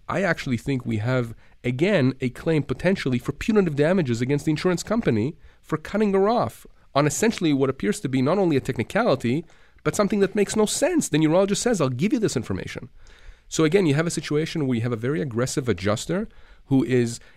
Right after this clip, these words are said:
a-, adding to all the stress that this individual is suffering, and, and she is suffering. She has advanced M S. Completely unfair, completely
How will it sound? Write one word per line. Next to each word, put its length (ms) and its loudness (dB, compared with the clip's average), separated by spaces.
a-, 200 -10
adding 380 2
to 200 4
all 140 4
the 80 0
stress 400 -2
that 100 -4
this 180 -2
individual 500 0
is 100 -2
suffering, 580 -2
and, 160 -4
and 240 -4
she 220 -2
is 100 0
suffering. 380 -2
She 140 -6
has 140 -4
advanced 520 -4
M 180 -4
S. 380 -6
Completely 600 -2
unfair, 540 0
completely 720 -4